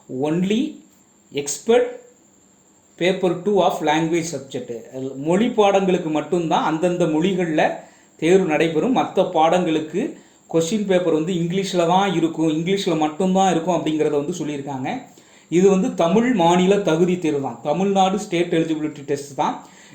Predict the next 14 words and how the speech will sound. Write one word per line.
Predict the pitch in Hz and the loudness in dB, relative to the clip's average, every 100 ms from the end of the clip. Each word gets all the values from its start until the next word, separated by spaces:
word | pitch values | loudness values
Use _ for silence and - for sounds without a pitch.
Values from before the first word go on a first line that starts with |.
| 147 | -6
இந்த | 165 190 214 | -2 2 4
டெஸ்ட் | 208 202 - | 4 2 2
வந்து | 247 214 220 | 2 2 4
எப்படி | 170 202 233 | 2 2 0
நடக்கணும் | 185 165 190 202 196 | 2 2 2 0 0
அப்படின்னு | 165 175 180 | 0 0 2
பார்த்துட்டோம்னா | 160 - 151 160 220 | 0 0 -4 -4 -2
தமிழ் | 160 170 214 | 0 2 2
மொழியில | 196 180 175 | 2 2 2
நடக்கிறது | 151 156 160 156 147 | 0 -2 0 -2 0
தான் | 180 165 | 0 -2
நல்லது | 135 156 165 147 131 | -4 2 2 2 -4
அப்படிங்கிறத | 131 147 151 147 143 | -6 -6 -4 -2 0
வந்து | 139 139 | -2 -2